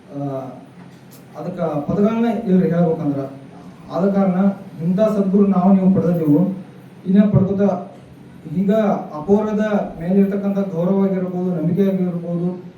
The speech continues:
ಅಥವಾ ಪ್ರೀತಿ ಆಗಿರ್ಬೋದು, ವಿಶ್ವಾಸ ಆಗಿರ್ಬೋದು, ಯಾವುದೇ ತರಹದ ನಾವು ಅದಕ್ಕೆ ಪದಚ್ಯುತಿ ಮಾಡಲಾರದೆ ಅವರದ, ಆ, ಅವರಿಗೆ ನಮ್ಮ ತನು ಮನ ಧನಗಳನ್ನ ಅರ್ಪಿಸಿ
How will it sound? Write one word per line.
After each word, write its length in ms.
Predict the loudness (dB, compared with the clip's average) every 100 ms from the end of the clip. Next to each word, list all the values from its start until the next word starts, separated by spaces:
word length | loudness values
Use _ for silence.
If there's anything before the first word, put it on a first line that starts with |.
| -14
ಅಥವಾ 140 | -6 -4
ಪ್ರೀತಿ 300 | 2 2 2
ಆಗಿರ್ಬೋದು, 320 | 0 -4 -6
ವಿಶ್ವಾಸ 340 | -8 -4 -2
ಆಗಿರ್ಬೋದು, 240 | -2 -2 -4
ಯಾವುದೇ 260 | 0 0
ತರಹದ 360 | 2 0 0 2
ನಾವು 280 | 4 4 2 -2 -10 -20 -14 -6
ಅದಕ್ಕೆ 260 | -6 -4
ಪದಚ್ಯುತಿ 420 | 0 2 2 2
ಮಾಡಲಾರದೆ 880 | 2 2 0 0 -2 -6 -6 -8 -8 -16 -20 -20 -20 -20 -16
ಅವರದ, 580 | -4 0 4 4 2 -4 -14 -20 -14
ಆ, 280 | -10 -6 0
ಅವರಿಗೆ 380 | 4 4 4 2
ನಮ್ಮ 440 | 0 -2 -2 -2
ತನು 120 | 2
ಮನ 440 | 2 2 0 -2 0
ಧನಗಳನ್ನ 420 | 2 2 2 2 0
ಅರ್ಪಿಸಿ 840 | 0 -2 2 2 0 -4 -6